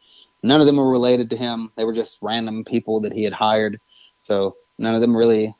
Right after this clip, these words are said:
had time, energy, or love or loyalty invested into Nashville Dogs, which is why it failed.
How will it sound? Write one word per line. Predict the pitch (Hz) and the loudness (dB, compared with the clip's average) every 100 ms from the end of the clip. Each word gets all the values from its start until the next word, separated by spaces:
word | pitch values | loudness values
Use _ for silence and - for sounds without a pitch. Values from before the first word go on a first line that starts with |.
| _ | _
had | 113 107 104 - _ _ - _ | -2 0 -2 -6 _ _ -20 _
time, | - 113 110 113 113 | -10 -4 -2 -2 -4
energy, | 110 113 104 113 117 120 | -4 -6 -2 0 2 2
or | 95 98 _ _ _ _ | -2 -8 _ _ _ _
love | 110 107 113 113 | -4 2 2 2
or | 104 | 0
loyalty | 107 123 120 120 127 | 2 4 4 2 2
invested | 120 113 104 113 - 117 | 2 0 0 -2 -2 -4
into | 113 107 104 98 _ _ _ | -4 -4 -4 -4 _ _ _
Nashville | 107 110 117 - - 120 | -2 0 -2 -4 0 2
Dogs, | 113 110 120 131 117 | 4 4 2 -2 -6
which | 107 - | -8 -6
is | 104 98 - _ _ | -10 -12 -20 _ _
why | - 101 110 | -8 -2 0
it | 110 - | 0 2
failed. | 139 110 95 | 2 2 -2